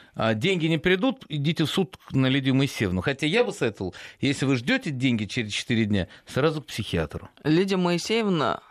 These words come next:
Speaker 2: мастер
Speaker 1: Хотя
Speaker 2: фэншуй.
Speaker 1: м, м, большой. Особенно убедительно это идёт, если у тебя через четыре дня получка или аванс.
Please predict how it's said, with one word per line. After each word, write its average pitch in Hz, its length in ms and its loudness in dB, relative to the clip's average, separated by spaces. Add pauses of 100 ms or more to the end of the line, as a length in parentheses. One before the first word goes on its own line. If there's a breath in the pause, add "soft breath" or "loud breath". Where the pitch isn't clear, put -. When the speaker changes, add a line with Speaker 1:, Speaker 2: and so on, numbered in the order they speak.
Speaker 2:
мастер 160 340 0
Speaker 1:
Хотя 196 160 2
Speaker 2:
фэншуй. 170 500 -2
Speaker 1:
м, 139 260 4
м, 117 160 -6
большой. 90 640 -4 (1120 soft breath)
Особенно 220 480 0
убедительно 135 680 0
это 113 380 -2
идёт, 127 420 2
если 113 260 0
у - 20 0
тебя 127 160 0
через 113 280 -2
четыре 120 320 0
дня 113 180 2
получка 127 480 0
или 104 100 2
аванс. 82 460 -4